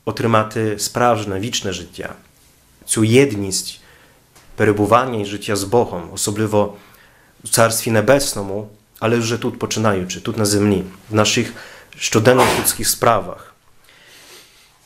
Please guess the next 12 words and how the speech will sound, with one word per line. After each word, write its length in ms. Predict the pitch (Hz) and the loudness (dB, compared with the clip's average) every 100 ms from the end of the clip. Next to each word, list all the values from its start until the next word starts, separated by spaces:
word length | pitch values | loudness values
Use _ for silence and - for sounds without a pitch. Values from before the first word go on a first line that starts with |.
| _ _ _ | _ _ _
Однією 640 | 120 127 160 185 180 143 - - - - - - _ _ _ _ | -6 2 4 4 4 2 -2 -12 -16 -18 -20 -20 _ _ _ _
з 160 | - - | -6 -2
цих 460 | - 123 117 - - _ _ | 0 -2 -2 -8 -16 _ _
подій, 580 | 113 110 156 151 101 92 - | 0 2 2 2 0 -4 0
моментів, 840 | 107 113 147 139 127 90 80 - 107 | 2 6 6 4 -2 -12 -14 -10 -6
а 80 | |
конкретно 600 | 101 113 131 131 123 113 - _ _ - | -2 2 2 2 0 -2 -6 _ _ 2
осіб, 480 | 170 170 - 202 | 4 4 -6 -8
які 240 | 98 - 135 | -10 -10 -8
допомагають 880 | 107 107 101 85 135 131 104 - - - - _ _ _ - | -6 -4 -2 0 0 0 -4 -12 -18 -20 -20 _ _ _ -2
для 140 | 107 | 0
нас 560 | 120 120 92 - - | 2 2 0 -6 -8